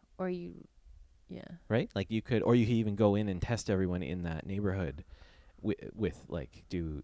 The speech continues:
Speaker 2: do your testing, like, hundred
Speaker 1: I mean,
Speaker 2: people
Speaker 1: I
Speaker 2: in a
Speaker 1: don't
Speaker 2: neighborhood.
Speaker 1: think we have testing available, like, per neighborhood,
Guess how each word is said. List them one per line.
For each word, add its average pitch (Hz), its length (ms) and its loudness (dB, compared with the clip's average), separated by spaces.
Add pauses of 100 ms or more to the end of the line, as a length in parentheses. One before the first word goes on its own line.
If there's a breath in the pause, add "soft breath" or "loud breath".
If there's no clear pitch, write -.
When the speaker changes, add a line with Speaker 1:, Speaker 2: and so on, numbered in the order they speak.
Speaker 2:
do 76 100 -10
your 73 260 -8
testing, 71 500 -10
like, - 260 -12
hundred 117 180 0
Speaker 1:
I - 40 2
mean, 196 60 -6 (120)
Speaker 2:
people 190 60 -2
Speaker 1:
I 190 60 0
Speaker 2:
in 147 60 0
a - 40 -2
Speaker 1:
don't 196 120 -2
Speaker 2:
neighborhood. 190 140 -8
Speaker 1:
think 180 280 -10
we 175 160 -8
have 180 240 -10
testing - 460 -14
available, 67 460 -12
like, 58 240 -14
per - 160 -14
neighborhood, 135 540 -16